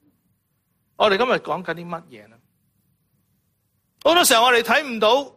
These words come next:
我哋嘅，原來神畀我哋嘅恩典係咁大，大到個地步，以至我哋真係多謝主到一個地步。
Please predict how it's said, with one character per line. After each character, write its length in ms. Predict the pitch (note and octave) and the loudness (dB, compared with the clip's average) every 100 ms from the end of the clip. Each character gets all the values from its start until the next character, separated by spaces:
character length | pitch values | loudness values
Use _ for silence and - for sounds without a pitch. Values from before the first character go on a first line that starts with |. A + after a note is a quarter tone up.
| _ | _
我 180 | - A3 | -4 0
哋 140 | A3+ G#3 | 2 2
嘅， 200 | A#3 A3+ - _ _ | 0 -2 -8 _ _
原 220 | G3+ G3+ | -10 -2
來 240 | G3 F#3+ | 0 0
神 380 | F#3 - F3+ F#3 | 0 0 0 -2
畀 140 | F3+ C#4+ | -2 0
我 100 | B3 | -2
哋 80 | G3+ | -2
嘅 240 | G3+ B3 | -2 -2
恩 260 | E4 D4+ A#3+ | -2 -4 -8
典 180 | B3 C4+ | -6 -4
係 140 | F#3 | -4
咁 320 | F#3+ G3 G3 | -4 -6 -6
大， 320 | F#3+ D#3+ C#3+ C#3 _ _ _ _ _ _ _ _ _ _ _ | -4 -4 -4 -10 _ _ _ _ _ _ _ _ _ _ _
大 220 | - B3+ C4 | -2 0 0
到 120 | D4 | -2
個 120 | D#4 | -4
地 280 | A3 A3 G#3+ | -2 -2 -2
步， 560 | G#3 G#3 F#3+ F#3 F3+ _ _ _ _ _ _ _ _ _ | -2 0 0 -4 -10 _ _ _ _ _ _ _ _ _
以 140 | - C#4+ | -2 0
至 160 | D4+ | 4
我 260 | C#4+ C4+ C4 | 2 4 2
哋 420 | B3+ A3+ A3 G#3 - _ _ _ _ | 4 2 0 -2 -12 _ _ _ _
真 140 | - F#4 | 0 2
係 320 | D4 A3+ A3 - _ _ _ | 2 0 -4 -12 _ _ _
多 260 | - F4 E4+ | 0 4 4
謝 240 | B3 G#3 G3+ | 4 2 0
主 260 | - A3 | -4 -2
到 120 | B3+ B3 | 0 2
一 40 | |
個 80 | C4 | 2
地 220 | A3+ F3+ | 0 -4
步。 440 | F3+ E3+ D#3+ E3+ | -2 -4 -4 -8